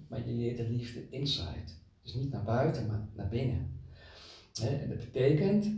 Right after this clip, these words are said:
jezelf accepteren, daar begint het mee. Het begint in niet jezelf veroordelen, op te houden, jezelf, eh, af te wijzen en jezelf,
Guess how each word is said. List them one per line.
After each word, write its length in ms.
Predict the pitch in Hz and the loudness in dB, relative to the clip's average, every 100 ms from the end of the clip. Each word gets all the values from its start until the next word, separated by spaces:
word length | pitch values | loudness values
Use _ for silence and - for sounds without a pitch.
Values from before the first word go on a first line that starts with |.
| - | -2
jezelf 400 | 117 110 107 110 | -2 0 0 -2
accepteren, 920 | 101 - - - 131 131 110 98 107 | -4 -8 -10 -6 -2 0 0 0 -2
daar 140 | 117 107 | -2 -4
begint 340 | 107 107 107 | -4 -6 -6
het 160 | - - | -6 -8
mee. 300 | 80 - - - - - - _ _ | -8 -10 -14 -18 -20 -20 -20 _ _
Het 100 | - | -20
begint 420 | - - 143 147 - | -10 -2 2 4 2
in 420 | 117 107 107 - - - - - - _ - - - - - | 0 -2 -2 -6 -12 -20 -20 -20 -20 _ -20 -20 -18 -16 -2
niet 260 | 131 135 | 2 2
jezelf 360 | 117 113 113 110 | 2 0 0 -2
veroordelen, 1040 | - 120 127 143 135 131 147 - - - - - - - 117 113 - | -4 2 6 8 8 8 8 4 2 -4 -10 -16 -20 -20 -16 -16 -10
op 240 | 170 165 - | -4 -4 0
te 60 | |
houden, 400 | 120 123 123 - | 0 2 0 -2
jezelf, 540 | 107 - 110 - - - | -4 -2 -2 -4 -6 -6
eh, 380 | 64 - - - - | -6 -6 -8 -10 -10
af 200 | - 139 | -10 -10
te 100 | - | -4
wijzen 380 | 123 127 120 - | -2 0 -2 -2
en 80 | 117 | -2
jezelf, 380 | 113 110 107 | -2 0 0